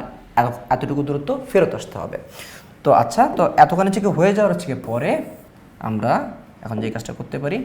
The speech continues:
সেটা হচ্ছে গিয়ে যে শব্দের অতিক্রান্ত দূরত্ব বা যে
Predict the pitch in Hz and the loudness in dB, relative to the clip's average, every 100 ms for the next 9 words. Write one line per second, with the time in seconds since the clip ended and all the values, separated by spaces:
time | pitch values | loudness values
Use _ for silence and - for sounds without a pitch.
0 | - - - - 147 - 127 117 151 254 | -10 -18 -16 -6 -6 -4 -6 -6 -4 -4
1 | - - - 127 - 147 - 196 196 226 | -8 -10 -8 -6 -6 0 2 2 2 -2
2 | - 180 180 180 190 175 165 127 117 120 | 0 -2 -4 -4 -4 -2 -2 -4 -4 -4
3 | 170 202 - - - 131 127 135 | -4 -4 -6 -18 -2 2 2 2